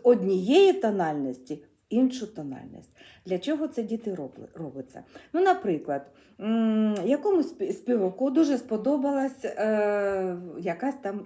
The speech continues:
мелодія. Він її прослухав, але для його голосу дуже-дуже, наприклад, або високо співати, голос не, голос не витримує, або дуже низька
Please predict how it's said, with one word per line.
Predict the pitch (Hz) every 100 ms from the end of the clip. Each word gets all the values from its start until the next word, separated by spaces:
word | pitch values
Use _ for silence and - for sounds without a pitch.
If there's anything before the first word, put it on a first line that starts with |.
| -
мелодія. | 185 180 151 143 - - - - - _
Він | 202 226
її | 190
прослухав, | 170 170 160 - 151 165 - 160 -
але | 208 220 240
для | 190 214
його | 208 214 202 190
голосу | 170 254 311 269 - - - - 180
дуже-дуже, | 254 330 254 247 269 254
наприклад, | 226 202 220 214 202 -
або | 220 185 185
високо | 170 170 170 190 202
співати, | 214 - 226 202 208 214 214
голос | 226 214 208 220
не, | 220
голос | - 196 196 202 214
не | 214
витримує, | 208 208 208 196 -
або | 180 175 214
дуже | 226 233 240
низька | 233 247 214 - -